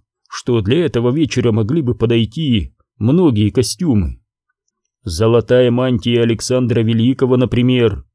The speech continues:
потому что так же, как и прославленного македонца, его ждали новые планеты, которые надо было покорить.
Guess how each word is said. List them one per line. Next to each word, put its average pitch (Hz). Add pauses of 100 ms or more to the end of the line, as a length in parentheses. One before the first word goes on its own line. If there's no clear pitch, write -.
(640)
потому 117
что 113
так 127
же, 110
как 135
и 117
прославленного 120
македонца, 120 (360)
его 143
ждали 143
новые 151
планеты, 143 (320)
которые 117
надо 117
было 117
покорить. 113